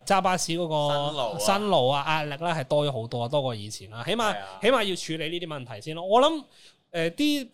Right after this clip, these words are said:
Speaker 1: 巴士司機呢，我諗去到而家呢，每個巴士司機都處理過呢啲問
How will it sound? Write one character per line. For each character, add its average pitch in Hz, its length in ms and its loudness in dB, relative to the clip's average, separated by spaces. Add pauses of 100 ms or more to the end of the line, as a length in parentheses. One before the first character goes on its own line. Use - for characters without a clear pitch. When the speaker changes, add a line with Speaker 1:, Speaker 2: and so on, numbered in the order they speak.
(180)
Speaker 1:
巴 254 160 4
士 214 100 -2 (280)
司 247 240 -4
機 226 200 0
呢， 220 180 2
我 185 100 4
諗 190 200 -2
去 185 60 0
到 170 80 -4
而 135 360 -6
家 170 80 -4
呢， 175 80 -4
每 143 400 -6
個 165 100 0
巴 180 180 -2
士 160 120 -8
司 160 140 -6
機 165 140 -6
都 160 100 -6
處 127 140 -10
理 117 160 -8
過 117 120 -10
呢 127 100 -8
啲 135 100 -8
問 110 120 -10